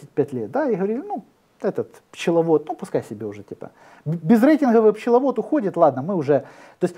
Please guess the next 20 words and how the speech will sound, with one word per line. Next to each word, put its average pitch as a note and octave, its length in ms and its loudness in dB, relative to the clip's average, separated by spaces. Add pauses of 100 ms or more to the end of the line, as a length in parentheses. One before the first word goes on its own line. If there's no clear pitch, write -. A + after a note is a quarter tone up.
мы D4+ 160 4
простим C#4+ 460 0
ему G#3+ 240 0
то, G#3 100 0
что - 160 0
он F#3+ 60 2
нас F3+ 180 -4
обманул E3+ 380 0
в C#3 60 -2
две D#3 120 -2
тысячи D3+ 380 -8
четвёртом D3+ 460 -2
году F#4+ 340 0 (560)
со A3 120 2
всеми A3 260 -2
своими G#3 300 -2
обещаниями, F#3 600 -2
мы D4+ 120 -4
уже G#3+ 160 2
про-, F#3+ 160 -2